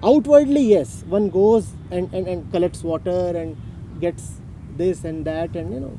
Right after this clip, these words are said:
engages in the daily activities. But inwardly, he very well knows that the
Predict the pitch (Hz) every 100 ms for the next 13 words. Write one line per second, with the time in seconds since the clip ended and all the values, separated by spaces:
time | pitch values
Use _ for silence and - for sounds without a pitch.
0 | - 160 160 170 180 165 165 160 156 165
1 | 165 143 - 156 143 117 107 - - -
2 | 220 226 - 277 311 294 269 262 262 254
3 | 262 214 233 247 240 190 180 151 113 -
4 | - - - - - - - - - -
5 | - - - - 165 208 190 202 262 180